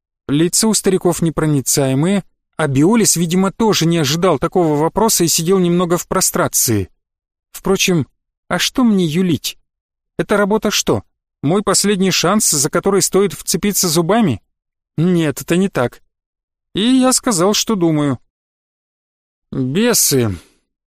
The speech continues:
Они просто новый разумный вид, что недавно появился в девяти мирах. Да, это вид странный. Они могут принять облик любой расы, но это и всё.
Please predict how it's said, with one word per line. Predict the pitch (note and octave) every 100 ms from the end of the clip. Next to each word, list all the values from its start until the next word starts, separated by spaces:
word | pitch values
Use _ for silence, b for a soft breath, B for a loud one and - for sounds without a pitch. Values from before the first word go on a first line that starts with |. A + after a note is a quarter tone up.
| _
Они | D#3 G3 A3+
просто | - G#3+ - F#3+ F#3 E3+
новый | F#3+ A3+ F#3+ E3+
разумный | E3+ D#3+ G3+ F#3+ F#3+
вид, | A3+ -
что | - D#3
недавно | E3 F3+ F#3 E3+
появился | - E3 E3+ F#3 -
в | D3
девяти | A#2+ D#3+ -
мирах. | E3+ E3+ C3+ G2+ - _ _ _ _ _
Да, | C3+ F3 D3+ B2+
это | C#3 E3+
вид | F3+ F3+
странный. | - - G#3 G3+ C3 A#2+ A2 - _ _
Они | F3+ G#3 A3+
могут | G#3+ G3 -
принять | F3 F3+ G3+ F#3
облик | F3+ F3+ -
любой | F3 E3 G3
расы, | F3+ G#3+ - -
но | C#3 B2+ C#3+
это | D3+ F3+
и | G#3+
всё. | - D3+